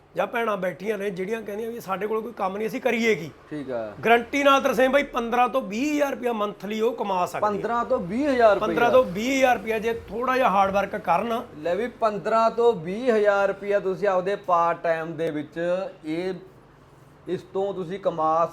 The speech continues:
Speaker 2: ਸਕਦੇ ਹੋਗੇ ਨਾ ਬਾਈ ਜੀ।
Speaker 1: ਬਿਲਕੁਲ ਜੀ,
Speaker 2: ਠੀਕ ਹੈ ਜੀ।
Speaker 1: ਬਿਲਕੁਲ। ਕਿੱਥੇ ਵੇਚਣੀ ਹੈ?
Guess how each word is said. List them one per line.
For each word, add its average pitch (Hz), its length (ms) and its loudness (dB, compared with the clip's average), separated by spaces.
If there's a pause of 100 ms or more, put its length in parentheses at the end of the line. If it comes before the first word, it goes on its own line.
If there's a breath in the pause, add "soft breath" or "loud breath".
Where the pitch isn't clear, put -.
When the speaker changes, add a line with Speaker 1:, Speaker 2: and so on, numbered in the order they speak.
Speaker 2:
ਸਕਦੇ 123 320 -6
ਹੋਗੇ 107 260 -12
ਨਾ 156 100 -2
ਬਾਈ 170 140 0
ਜੀ। - 60 2
Speaker 1:
ਬਿਲਕੁਲ 240 260 -2
ਜੀ, 226 100 -4
Speaker 2:
ਠੀਕ 180 120 -4
ਹੈ 175 40 0
ਜੀ। 170 60 0
Speaker 1:
ਬਿਲਕੁਲ। 170 180 -8
ਕਿੱਥੇ 262 460 4
ਵੇਚਣੀ 180 460 2
ਹੈ? 180 180 -6